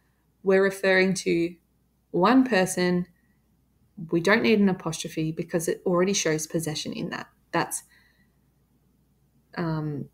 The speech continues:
whose jumper is that? Oh, it's hers.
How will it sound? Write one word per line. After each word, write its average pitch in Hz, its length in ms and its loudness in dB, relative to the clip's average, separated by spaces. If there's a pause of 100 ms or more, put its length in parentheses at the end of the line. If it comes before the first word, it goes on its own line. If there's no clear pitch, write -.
(460)
whose 214 720 4
jumper 202 320 4
is 202 140 4
that? 226 220 4
Oh, 196 140 4
it's - 240 0
hers. - 760 0